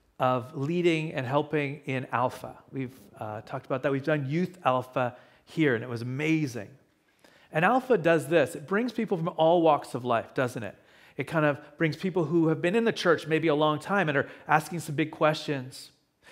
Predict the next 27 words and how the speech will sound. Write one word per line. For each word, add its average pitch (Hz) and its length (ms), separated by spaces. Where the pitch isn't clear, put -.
But 151 100
it 156 60
also 233 360
brings 160 320
in 147 100
people 151 300
maybe 180 440
who 202 100
have 160 160
hardly 254 420
ever 190 200
heard 220 180
about 160 240
Jesus. 120 560
Maybe 202 200
someone 196 320
mentioned 175 400
the, 139 240
Jesus 160 400
to 160 60
them. 147 140
They're 151 100
like, 147 160
"Who 262 180
is 277 120
this - 140
Jesus?" - 560